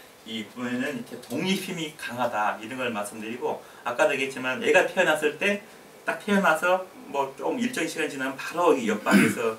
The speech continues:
<clears throat> 자기 방에서 재우고 우리가, 우리나라는 초등학교 들어가고 중학교 들어가서도 계속 같은 방을 쓰고 그런 문화가 되더라 이거죠. 그럼 동양인들은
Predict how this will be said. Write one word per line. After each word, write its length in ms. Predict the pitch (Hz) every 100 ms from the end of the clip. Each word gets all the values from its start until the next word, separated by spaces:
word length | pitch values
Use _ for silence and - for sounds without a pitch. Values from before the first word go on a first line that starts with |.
| -
<clears throat> 120 | -
자기 260 | - 127 143
방에서 320 | 120 117 113
재우고 440 | 107 101 95 92 92 123
우리가, 240 | 151 170 165
우리나라는 540 | 131 147 160 151 - - - - -
초등학교 380 | - 214 208
들어가고 520 | 196 - 151 135 139 139
중학교 320 | 196 202 190
들어가서도 540 | - 151 147 - 175 -
계속 320 | 202 254 233
같은 300 | - - 160
방을 240 | 160 151 135
쓰고 380 | - 117 120 120
그런 240 | 151 127
문화가 520 | 110 117 117 139 147 - - - -
되더라 220 | 113 113
이거죠. 220 | 98 98
그럼 180 | - 135
동양인들은 500 | 147 151 156 170 180